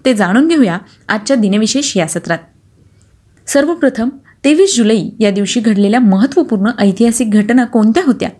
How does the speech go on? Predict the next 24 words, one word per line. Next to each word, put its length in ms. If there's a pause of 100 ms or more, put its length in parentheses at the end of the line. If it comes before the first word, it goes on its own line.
(200)
ते 80
जाणून 340
घेऊया. 240 (1300)
सन 320
एकोणीसशे 460
सत्तावीस 560
साली 240 (260)
मुंबई 440 (120)
आकाशवाणी 560
केंद्रावरून 680 (400)
दररोज 580 (440)
प्रसारण 440
करण्यास 680
सुरुवात 440
करण्यात 300
आली 140
होती. 300 (920)
विद्यार्थी 380
मित्रांनो, 400
भारताचं 720
राष्ट्रीय 440
सार्वजनिक 720
रेडिओ 380
प्रसारक 480